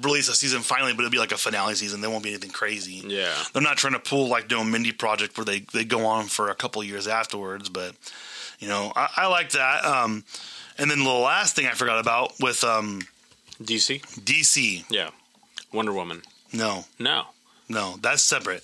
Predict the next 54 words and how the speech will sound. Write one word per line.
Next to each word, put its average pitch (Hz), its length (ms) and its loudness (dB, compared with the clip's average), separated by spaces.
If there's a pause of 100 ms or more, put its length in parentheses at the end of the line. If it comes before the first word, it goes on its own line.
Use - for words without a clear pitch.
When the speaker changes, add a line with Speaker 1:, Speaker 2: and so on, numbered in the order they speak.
(140)
Speaker 2:
Oh, 139 180 2
okay. 131 220 -4 (220)
Speaker 1:
This 123 120 2
is 139 100 4
old 151 240 2
news, 117 200 2
D 101 160 -2
C. 87 260 0 (480)
Speaker 2:
Oh, 120 120 0
okay. 123 180 -6 (360)
Speaker 1:
There 113 220 2
is 127 100 2
a 127 80 2
Zack, 110 480 4
Zack 117 520 4
Snyder 104 640 0
Justice 110 400 2
League 95 120 -6
cut. 90 260 -4 (920)
Speaker 2:
Oh, 127 300 2
okay. 120 240 0 (240)
<laughs> - 240 -10
Speaker 1:
There 120 220 4
is 117 140 4
a 123 100 2
cut. 107 360 0 (160)
Speaker 2:
And 110 120 -2
there's 104 160 2
people 110 240 -2
demanding 101 460 -2
it 101 140 -2
from 92 520 -2
Speaker 1:
I 117 80 2
don't 131 160 4
know. 117 400 0
Somebody 143 380 4
leaked 139 300 2
it. 135 180 4 (220)
They 127 100 2
said 120 300 4
basically 123 540 4
that 113 320 4
it 123 140 2
was, 139 340 4 (320)
they 135 120 4
had 156 120 2
a 131 80 2
cut - 360 2
done 139 200 4
before 127 300 2
he 120 60 4
left 113 200 2
the - 60 -2
film. 92 340 -4